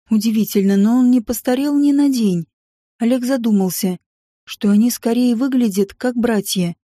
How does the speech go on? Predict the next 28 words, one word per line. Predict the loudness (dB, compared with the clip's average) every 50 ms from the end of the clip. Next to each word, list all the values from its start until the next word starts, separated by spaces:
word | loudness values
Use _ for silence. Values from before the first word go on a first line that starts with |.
| _ _ _ _ _ _ _ _
но | 2 4 4
не | 4 2 0
как | 0 -2 -6 -4 -4
отец | -6 -4 -4 -6 -6 -4 -6
и | -6
сын. | -6 -2 -2 0 0 0 -4 -6 _ _ _ _ _ _ _ _ _ _ _
«Ты | _ 0 2
обо | 2 2 2 2
мне | 4 4 4 4 2 2 0
двадцать | -2 -2 -2 -2 -2 -2 -4 -6 -6 -2
лет | -2 -2 -2 0 0
не | -2 -2
вспоминал. | -2 -4 -6 -2 0 2 2 2 2 2 0 -2 -4 -6 -10 _ _ _ _ _ _ _ _ _
Ни | 2 2 4 4
о | 4 2
ком | 0 0 2 4 4 4
из | 2 2
нас». | 2 2 2 0 -2 -4 -8 -12 -16 _ _ _ _ _ _ _ _ _ _ _ _ _
Он | 0 0 0
отхлебнул | 0 -2 -4 -6 -2 0 0 0 0 0
чаю | -2 -4 -4 -2 -2 -2 -2 -4 -4 -12 _ _ _ _
и | -6
с | -6
грохотом | -2 -2 -2 -2 -2 -4 -6 -2 0 0 0
опустил | 0 -2 -4 -8 -4 -4 -4 -6 -4
кружку | -4 -6 -6 -6 -6 -2 -2
на | -2 0
поднос. | 0 -2 -2 2 2 2 2 2 -2 -6 -10 -12